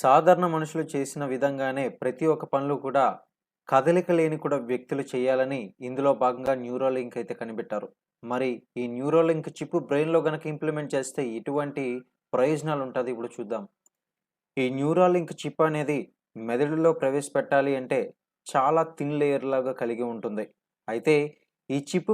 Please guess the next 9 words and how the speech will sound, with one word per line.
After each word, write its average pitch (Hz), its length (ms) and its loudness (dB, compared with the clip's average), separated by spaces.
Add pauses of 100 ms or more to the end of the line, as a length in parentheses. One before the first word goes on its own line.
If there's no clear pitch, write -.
పెట్టిన 185 300 4
ఒక 139 240 0
వ్యక్తి 127 340 -2
ఇప్పుడు 151 300 2 (100)
స్పందించడం 131 720 -4
కూడా 131 160 0
జరిగింది. 120 440 -2 (840)
రోబోలా 180 500 6
కనిపించే 175 580 2